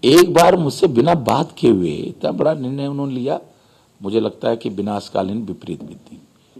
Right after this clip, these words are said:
और मैं तो आज प्रहलाद जोशी जी से और अमित शाह से मिलना चाह रहा था, लेकिन जैसे मैं यहाँ दिल्ली आया, मैं राजकुमार, वो जो विधायक उमेश शर्मा है, मैंने कहा, "भाई, जाके आराम करो, इसमें थक गए हैं और, अ, सुबह सबसे बातचीत करेंगे।"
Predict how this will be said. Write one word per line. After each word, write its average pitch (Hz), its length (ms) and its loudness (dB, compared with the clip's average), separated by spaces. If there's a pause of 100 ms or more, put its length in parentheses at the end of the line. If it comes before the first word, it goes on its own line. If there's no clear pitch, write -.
और 139 60 2
मैं 175 140 2
तो 190 100 4
आज 196 260 8
प्रहलाद 175 540 4
जोशी 175 360 2
जी 175 100 0
से 180 160 2
और 185 120 6
अमित 160 240 0
शाह 175 160 4
से 170 180 0
मिलना 190 280 0
चाह 180 180 2
रहा 160 100 4
था, 196 180 -8 (840)
लेकिन 143 500 0 (340)
जैसे 110 300 0
मैं 214 140 4
यहाँ 208 240 4
दिल्ली 160 300 2
आया, 101 380 0 (560)
मैं 117 140 -4
राजकुमार, 135 540 2
वो 131 300 -4
जो 127 180 0
विधायक 120 420 2
उमेश 127 280 -4
शर्मा 113 240 -4
है, 135 60 -4
मैंने 135 180 -6
कहा, 127 120 -2
"भाई, 127 120 -2
जाके 113 340 -4
आराम 104 240 -4
करो, 101 200 -6
इसमें 98 340 -10
थक - 80 -16
गए 92 240 -8
हैं 90 220 -12 (580)
और, 113 180 4
अ, 110 540 -4 (440)
सुबह 110 340 0
सबसे 104 320 -4
बातचीत 92 400 -6
करेंगे।" 78 440 -14